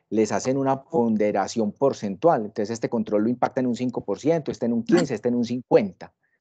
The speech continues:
Hay otras un poco más light, donde yo simplemente doy un criterio de importancia al control y yo digo,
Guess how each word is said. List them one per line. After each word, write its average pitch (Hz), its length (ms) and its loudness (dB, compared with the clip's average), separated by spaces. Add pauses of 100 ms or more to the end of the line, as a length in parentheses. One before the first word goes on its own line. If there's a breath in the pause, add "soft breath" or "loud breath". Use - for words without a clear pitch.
(460)
Hay 131 200 6
otras 151 300 2
un 156 100 -4
poco 151 220 -4
más 147 220 0
light, 170 260 2
donde 123 240 -2
yo 110 80 -4
simplemente 135 560 -4
doy 135 220 2
un 135 100 -6
criterio 135 540 0
de 135 60 2
importancia 107 560 -2
al 127 100 0
control 147 500 4
y 120 100 -6
yo 107 140 -2
digo, 127 340 0